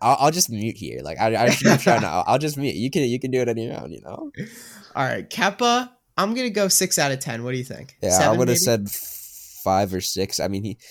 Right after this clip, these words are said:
Speaker 1: he, there was that one play where it looked like he, like, almost left it and it, like, almost went bottom corner. But, I mean, besides that, didn't really have to do too much and couldn't have really done
Speaker 2: Yeah.
Speaker 1: much. So I think six is fair, probably.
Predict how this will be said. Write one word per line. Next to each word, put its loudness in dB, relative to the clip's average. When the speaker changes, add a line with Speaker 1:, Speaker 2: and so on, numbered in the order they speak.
Speaker 1:
he, -4
there 2
was 4
that 4
one 0
play 0
where 2
it -4
looked -2
like 0
he, -6
like, -4
almost 2
left 0
it 2
and 0
it, -2
like, -2
almost 2
went 0
bottom 2
corner. 0
But, 2
I 4
mean, 0
besides 2
that, 0
didn't 2
really 6
have 0
to 2
do 0
too 0
much 0
and -4
couldn't -2
have 0
really 2
done 0
Speaker 2:
Yeah. -2
Speaker 1:
much. -6
So 0
I 2
think -6
six -2
is 0
fair, -4
probably. -4